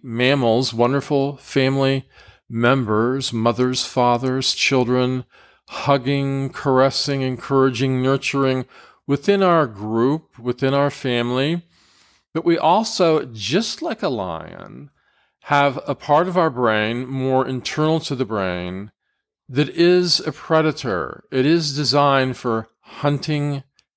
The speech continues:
killing, and eating that kill. Our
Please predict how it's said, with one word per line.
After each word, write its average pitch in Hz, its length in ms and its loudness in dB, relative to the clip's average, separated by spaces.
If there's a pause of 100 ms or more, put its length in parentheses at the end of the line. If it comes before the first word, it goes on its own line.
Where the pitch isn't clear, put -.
(140)
killing, 131 640 0
and 113 280 -6
eating 120 380 -4
that 107 240 0
kill. 131 500 2 (600)
Our 139 360 4